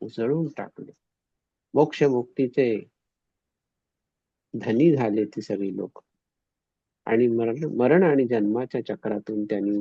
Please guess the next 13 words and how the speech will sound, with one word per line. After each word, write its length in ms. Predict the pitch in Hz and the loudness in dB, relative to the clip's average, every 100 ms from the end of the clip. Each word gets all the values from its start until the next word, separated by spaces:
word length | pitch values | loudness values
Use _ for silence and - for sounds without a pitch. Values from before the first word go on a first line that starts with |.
| 104 | -4
कायमची 560 | - 101 110 147 - 123 | -4 -2 -2 -2 -4 -6
स्वतःपासून 720 | - - 113 110 104 - 110 | -4 -2 0 0 -2 -4 -6
सुटका 380 | 107 107 - 139 | -6 -8 -2 -2
करून 340 | 143 123 117 104 | 0 -2 -2 -2
घेतली. 420 | - 101 _ - _ _ _ _ _ _ _ | -6 -12 _ -20 _ _ _ _ _ _ _
त्यांच्या 300 | 190 214 233 247 | 2 2 2 0
प्रार्थनात 640 | 208 180 - 208 196 180 | 2 0 0 0 0 -4
होतं. 260 | 107 - 120 117 _ _ _ | -10 -12 -16 -20 _ _ _
लक्ष्मण 460 | 117 110 - 170 180 | -4 -2 0 2 4
घोड्यासारखे 600 | 143 156 175 170 160 170 | 4 4 4 2 0 -2
त्यांचं 340 | 165 156 147 160 | 0 0 0 -2
प्रार्थना 540 | 156 165 - 151 139 131 | 0 -2 -2 -2 0 0
कमकुवत 460 | 117 117 - 165 | -2 -2 0 -2